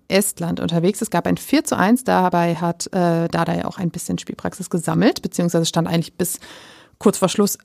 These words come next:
auf dem Platz. Am Dienstag geht's nochmal weiter gegen Polen. Und dann haben wir <laughs> noch so einen Kandidaten, den ich, ähm, so ein bisschen phänomenal finde. Ich hätte nicht gedacht, dass ich das Wort phänomenal und Mysian Maolida mal in einem Satz benutze. Aber er hat sein Debüt für die Komoren gegeben.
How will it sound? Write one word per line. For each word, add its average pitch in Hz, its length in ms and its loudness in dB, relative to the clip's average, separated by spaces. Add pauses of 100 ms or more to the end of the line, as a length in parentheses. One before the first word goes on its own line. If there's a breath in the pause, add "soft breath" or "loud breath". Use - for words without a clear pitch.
auf 202 160 2
dem 202 140 2
Platz. - 500 -4
Am 202 180 2
Dienstag 294 320 2
geht's 262 180 -2
nochmal 214 240 0
weiter 202 220 0
gegen 185 280 -4
Polen. 156 580 -4 (580 soft breath)
Und 220 140 -2
dann 269 120 4
haben 320 120 6
wir 269 160 6
<laughs> 208 60 -8
noch 208 240 4
so - 160 -2
einen 151 140 -4
Kandidaten, 156 580 0
den 165 160 0
ich, 160 220 -6
ähm, 165 440 -2
so - 120 -6
ein 165 60 0
bisschen 165 200 -4
phänomenal 165 460 -2
finde. 208 180 0
Ich 202 100 -4
hätte 185 160 -2
nicht 185 140 -2
gedacht, 175 220 0
dass 180 100 -4
ich 180 80 -10
das 175 180 -8
Wort 170 140 -2
phänomenal 185 500 2
und 185 140 0
Mysian 180 380 2
Maolida 185 560 2
mal 185 200 2
in 175 120 -4
einem 214 240 2
Satz 196 180 2
benutze. 185 380 -2 (560 loud breath)
Aber 269 380 6 (440)
er 220 180 4
hat 247 120 4
sein 220 160 6
Debüt 214 280 4
für - 140 -6
die 196 140 0
Komoren 180 500 0
gegeben. 160 640 -2